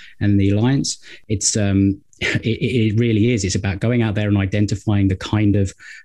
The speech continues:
businesses or industry figures that you want to potentially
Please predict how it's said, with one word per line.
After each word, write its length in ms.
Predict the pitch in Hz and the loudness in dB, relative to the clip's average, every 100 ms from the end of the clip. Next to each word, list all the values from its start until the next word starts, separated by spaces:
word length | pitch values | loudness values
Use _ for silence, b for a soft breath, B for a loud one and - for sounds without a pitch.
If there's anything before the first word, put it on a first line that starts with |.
| _ | _
businesses 540 | 107 101 98 101 98 B B B | -2 0 2 0 -2 B B B
or 400 | 117 98 92 92 - _ _ _ _ - | -2 2 2 0 -8 _ _ _ _ -2
industry 400 | 113 104 - 98 | 0 0 0 -2
figures 500 | - 104 101 98 - | -2 -2 0 -2 -2
that 220 | 107 - | -4 0
you 160 | 107 104 | 2 4
want 300 | 98 101 - | 2 0 -4
to 80 | 101 | -4
potentially 840 | - - - 90 - 101 95 | -4 -2 -2 0 0 0 0